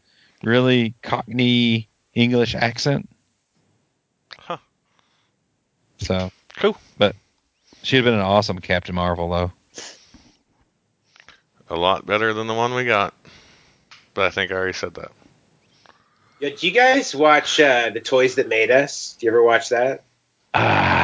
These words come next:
Speaker 1: I'm up to, I think the last one I watched was My Little Pony.
Speaker 3: Okay, that's, like, first season maybe, or?
Speaker 2: I've only watched the first season.
Speaker 3: Yeah, I think third season they do, uh, Power Rangers, and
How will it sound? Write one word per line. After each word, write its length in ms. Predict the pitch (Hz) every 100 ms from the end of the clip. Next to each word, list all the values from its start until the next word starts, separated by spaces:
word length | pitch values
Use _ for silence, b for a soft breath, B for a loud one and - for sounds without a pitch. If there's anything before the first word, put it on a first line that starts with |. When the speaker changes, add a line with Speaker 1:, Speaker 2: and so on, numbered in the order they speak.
| - 107
Speaker 1:
I'm 120 | 131
up 160 | 131
to, 800 | - 117 113 113 113 113 113 113 110
I 40 |
think 240 | 131 156
the 760 | 113 104 101 101 98 95 92 92
last 240 | 104 113 117
one 100 | 107
I 100 | 104
watched 360 | 101 104 - 104
was 280 | 95 92 92 - -
My 180 | 98
Little 220 | 101 104 98
Pony. 380 | 107 120 117 120 _ _ _ _ _ _ _ 151
Speaker 3:
Okay, 400 | 156 127 95 -
that's, 160 | 160 180
like, 260 | 180 - - _ _
first 600 | 147 131 127 - - -
season 460 | - 147 139 160 160
maybe, 500 | 160 160 165 175 156
or? 440 | 107 101 95 95 - _ _ _ _ _ _ _ _ b b
Speaker 2:
I've 180 | 117 139
only 200 | 139 120
watched 280 | 113 110
the 60 | 113
first 280 | - 95 -
season. 340 | 82 76 78 - _ _ _
Speaker 3:
Yeah, 280 | - 98 87 - -
I 140 | 151
think 180 | 220 220
third 340 | - 165 165
season 440 | - 180 175 202 190
they 180 | 139 123
do, 440 | 127 123 123 120
uh, 300 | 113 110 104
Power 300 | 120 113 127
Rangers, 680 | 131 143 147 175 180 - -
and 380 | 110 104 101